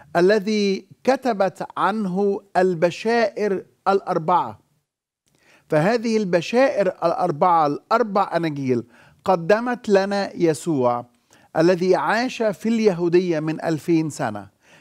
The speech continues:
الذي مات على الصليب، والذي قام من بين الأموات، والذي صعد، والذي أيضًا سيأتي بمجد في نهاية الزمان، في مجيئه الثاني. طب هتقول لي: "طب اشمعنى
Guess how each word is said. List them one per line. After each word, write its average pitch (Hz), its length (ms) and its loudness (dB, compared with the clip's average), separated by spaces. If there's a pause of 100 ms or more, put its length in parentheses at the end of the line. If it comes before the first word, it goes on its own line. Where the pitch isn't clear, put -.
(160)
الذي 196 580 2
مات 208 440 0
على 175 380 0
الصليب، 160 640 -4
والذي 175 400 2
قام 214 540 -2
من 170 180 -6
بين 170 240 0
الأموات، 160 600 -4 (360)
والذي 190 480 2
صعد، 147 680 -2 (220)
والذي 180 420 4
أيضًا 214 420 0
سيأتي 165 840 0 (280)
بمجد 165 760 -2 (240)
في 160 360 0
نهاية 143 540 0 (260)
الزمان، 135 520 -2
في 147 140 -8
مجيئه 135 340 -2
الثاني. 135 460 -8 (960)
طب 170 160 2
هتقول 190 300 2
لي: 226 120 0
"طب 190 200 0
اشمعنى 208 640 -2